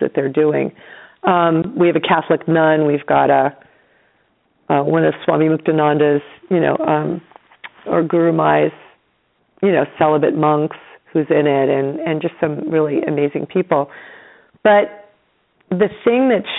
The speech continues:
shifting, which is fascinating, is their consciousness, um, is moving to being more fluid.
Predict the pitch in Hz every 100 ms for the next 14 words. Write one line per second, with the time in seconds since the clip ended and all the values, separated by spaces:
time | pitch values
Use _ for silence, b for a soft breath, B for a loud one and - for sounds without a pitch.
0 | - 247 240 - - - - 165 _ _
1 | _ 180 190 175 - 175 185 196 170 160
2 | 160 160 349 165 165 156 - b b b
3 | b b _ _ 180 175 - 220 247 233
4 | - 170 151 147 - - - _ _ _
5 | _ _ _ _ - 165 160 165 190 165
6 | 165 180 196 202 202 180 - 156 170 160
7 | 160 165 160 165 - - 156 156 196 202